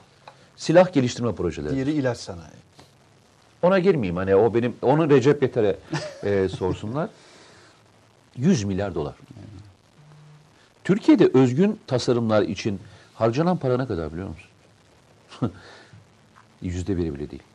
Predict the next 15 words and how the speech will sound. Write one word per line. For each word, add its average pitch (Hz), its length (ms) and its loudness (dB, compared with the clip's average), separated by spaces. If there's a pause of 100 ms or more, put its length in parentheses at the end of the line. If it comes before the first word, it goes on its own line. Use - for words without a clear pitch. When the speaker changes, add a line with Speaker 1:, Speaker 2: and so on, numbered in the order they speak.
(920)
Speaker 1:
O 117 140 2
yüzden 156 340 2
de 95 80 -2
reaksiyon 120 440 0
süresi, 92 480 -2 (300)
maliyet 120 440 4
faktörleri 98 520 0
falan 139 300 0
dediğinde 143 500 2 (100)
anormal 123 460 -2
bir 107 60 2
yere 98 120 4
geliyor. 82 220 -2
Speaker 2:
Hmm. - 140 -18 (240)
Speaker 1:
Bugün, 175 340 2